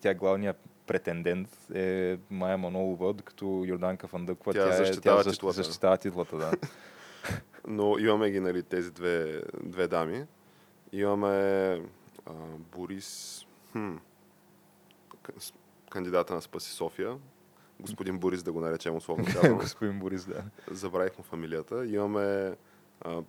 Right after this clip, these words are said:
Speaker 2: Адаша Борислав Игнатов с, а,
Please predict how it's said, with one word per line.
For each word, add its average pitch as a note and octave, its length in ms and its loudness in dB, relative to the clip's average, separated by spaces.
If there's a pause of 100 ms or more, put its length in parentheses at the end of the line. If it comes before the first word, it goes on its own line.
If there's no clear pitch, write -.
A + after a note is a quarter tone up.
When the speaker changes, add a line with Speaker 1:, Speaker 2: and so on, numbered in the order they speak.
(120)
Speaker 2:
Адаша F#2 440 4
Борислав F#2 480 0
Игнатов F2+ 420 -4 (640)
с, - 300 -10
а, F2+ 280 2